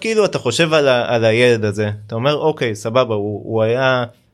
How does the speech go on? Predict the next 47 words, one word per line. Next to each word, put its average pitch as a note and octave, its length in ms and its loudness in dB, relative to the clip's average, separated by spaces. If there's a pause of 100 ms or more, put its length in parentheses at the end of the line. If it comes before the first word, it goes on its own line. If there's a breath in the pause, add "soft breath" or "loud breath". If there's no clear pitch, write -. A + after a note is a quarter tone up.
(160)
היה C3+ 240 2
יכול C#3 280 0
להיות, C3 440 0
אה, G#2+ 360 -2
היה B2+ 320 2
יכול B2 300 0
לעבור A#2 440 2
הילד C3+ 360 0
הזה C#3+ 260 2
את B2+ 120 -4
ה-, A2 120 0 (440 soft breath)
את G#2+ 120 -4
כל C3 220 0
הדבר B2 360 2
הנוראי A#2 500 2
הזה, C3+ 320 0 (180)
את G2+ 100 -4
כל B2 200 2
המציאות A2+ 800 0
הנוראית B2 380 2
הזו C#3 200 0
שמסביבו, A2+ 720 0 (320 loud breath)
להבין A2 400 2
הכל C#3 320 2
שאבא B2+ 340 2
יגיד B2 300 0
לו, B2+ 120 4
'היום B2 260 2
נהרגים A#2+ 440 0
ככה B2+ 280 0
ומחר A2+ 380 0
נהרגים A2+ 440 -4
ככה, C3 360 0
ואולי A#2 300 2
אני B2 160 0
לא C3 120 4
אחזור B2 300 -2
ואולי A2 280 0
זה.'" G#2+ 160 -4 (520 soft breath)
ויכול B2+ 280 2
להיות G3 180 4
שהוא D#3 140 2
עבר D#3+ 220 2
את F3+ 80 -2
זה E3 80 -2
בדרך D3 420 2
של, B2 240 0